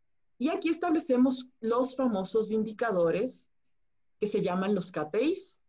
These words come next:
o en inglés Key Progress Indicators, ¿sí? Indicadores clave de pro-, progreso.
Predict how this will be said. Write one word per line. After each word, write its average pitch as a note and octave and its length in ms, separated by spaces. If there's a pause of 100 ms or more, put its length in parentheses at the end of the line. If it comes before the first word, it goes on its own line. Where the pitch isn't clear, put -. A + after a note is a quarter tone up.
o A3 140
en B3+ 120
inglés A#3 480
Key B3 220
Progress G#3 580
Indicators, F#3 760 (460)
¿sí? C#4 300 (300)
Indicadores G#3+ 680
clave G#3 320
de F#3 100
pro-, F3+ 180 (2750)
progreso. - 460